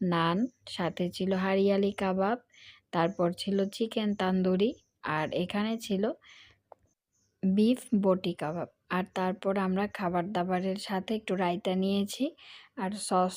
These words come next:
তো অ্যাভেলেবল থাকবেই। বোরহানিটা যেহেতু আমরা নেই নাই, বোরহানিটা ছিল না, তাই বলে আমরা পানি নিয়েছি আর চায়ের জন্য অর্ডার করেছি।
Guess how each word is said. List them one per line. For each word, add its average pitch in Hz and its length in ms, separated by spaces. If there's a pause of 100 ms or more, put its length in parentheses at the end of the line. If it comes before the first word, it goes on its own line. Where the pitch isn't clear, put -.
(100)
তো 220 80
অ্যাভেলেবল 185 680
থাকবেই। 208 520 (360)
বোরহানিটা 220 600
যেহেতু 233 360 (100)
আমরা 226 200
নেই 226 260
নাই, 226 220 (240)
বোরহানিটা 190 540 (120)
ছিল 208 280 (100)
না, 190 60 (340)
তাই 190 220
বলে 190 280
আমরা 180 300 (600)
পানি 190 260
নিয়েছি 196 420 (140)
আর 180 220
চায়ের 175 360
জন্য 196 300
অর্ডার 165 320
করেছি। 160 440